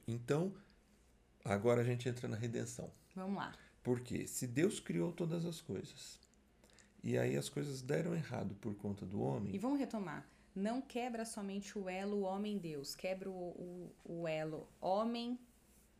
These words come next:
Speaker 2: parceiro na sua parceria, no seu relacionamento interpessoal.
Speaker 1: Isso.
Speaker 2: Quebra o relacionamento com Deus, quebra a sua relação com a natureza e com si mesmo.
Speaker 1: E consigo mesmo.
Speaker 2: Ótimo.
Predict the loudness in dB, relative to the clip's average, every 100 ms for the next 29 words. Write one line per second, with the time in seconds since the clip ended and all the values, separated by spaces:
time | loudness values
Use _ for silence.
0 | -20 -20 -4 0 2 0 0 0 2 2
1 | -2 -2 -6 -4 -6 -4 -6 -2 -2 -2
2 | -4 -6 -4 -4 -4 -4 -6 -6 -6 -4
3 | -6 -6 -6 0 2 2 -2 -6 -8 -6
4 | -4 -4 -6 -4 -2 -4 -6 -8 -8 -20
5 | -20 -20 -20 _ -6 -2 0 0 -2 -4
6 | -4 -6 -6 -4 -2 -4 -4 -4 -2 -2
7 | -4 -10 -8 -4 -4 -2 -6 -6 -8 -8
8 | -8 -6 -6 -6 -6 -6 -6 -12 -4 -2
9 | 0 0 -2 -4 -4 -2 0 0 -2 -2
10 | -4 -2 -2 -2 -2 -2 -6 -6 -4 -2
11 | -2 -2 -2 -2 -4 -6 -10 -8 -10 -10